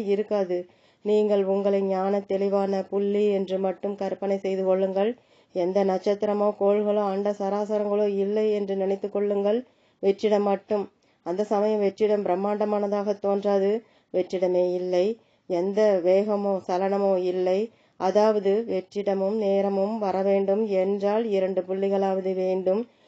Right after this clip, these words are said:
ஒன்று இரண்டாகும் போதுதான் வெற்றிடம் தோன்றுகிறது. இரண்டு பத்தாயிரம் ஆகும் என்று லாவோசு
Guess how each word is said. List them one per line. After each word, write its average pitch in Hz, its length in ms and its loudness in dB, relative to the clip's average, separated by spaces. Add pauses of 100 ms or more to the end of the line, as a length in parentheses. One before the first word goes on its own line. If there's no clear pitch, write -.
(160)
ஒன்று 196 340 2
இரண்டாகும் 196 580 0
போதுதான் 190 500 0
வெற்றிடம் 190 500 -2
தோன்றுகிறது. 185 680 0 (440)
இரண்டு 214 360 2
பத்தாயிரம் 214 600 0
ஆகும் 208 380 -2
என்று 190 340 -2 (640)
லாவோசு 220 580 2